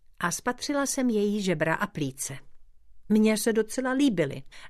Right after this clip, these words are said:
ale technik přejel ukazováčkem přes obraz pravé plíce a lékaři si navzájem vručeli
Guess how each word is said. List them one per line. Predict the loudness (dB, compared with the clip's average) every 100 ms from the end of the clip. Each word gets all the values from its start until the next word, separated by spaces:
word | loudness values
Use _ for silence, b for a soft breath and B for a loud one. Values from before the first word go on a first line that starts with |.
| -2
ale | 0 2
technik | 2 0 4 2 0
přejel | -2 0 0 -2
ukazováčkem | 0 2 4 4 4 0 -2 -2 B -8
přes | 0 0 0
obraz | -2 0 0 0
pravé | 0 0 0 -4 -6
plíce | -6 -4 2 2 0 -8 B B 0
a | 2 4
lékaři | 2 2 2 2 0
si | 0 2
navzájem | 2 2 2 2 4 2
vručeli | 0 -2 -2 0 0